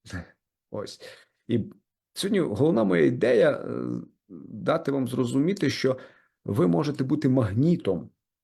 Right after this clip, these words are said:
який притягуватиме людей до Бога. Сьогодні так багато християн не розуміють це, що ми є листом написаним,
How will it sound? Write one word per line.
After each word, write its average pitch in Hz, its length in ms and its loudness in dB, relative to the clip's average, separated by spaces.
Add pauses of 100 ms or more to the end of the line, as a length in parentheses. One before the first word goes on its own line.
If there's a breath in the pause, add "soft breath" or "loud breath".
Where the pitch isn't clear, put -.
(120)
який 120 380 0
притягуватиме 113 880 -2
людей 104 480 2 (220 soft breath)
до 104 180 -2
Бога. 92 380 0 (440 loud breath)
Сьогодні 151 560 4 (400)
так 139 220 -2
багато 127 720 2
християн 127 720 0
не 123 120 6
розуміють 123 560 -2
це, 90 120 -14
що - 200 -4
ми 127 160 4
є 120 160 4
листом 113 500 0
написаним, 127 600 -2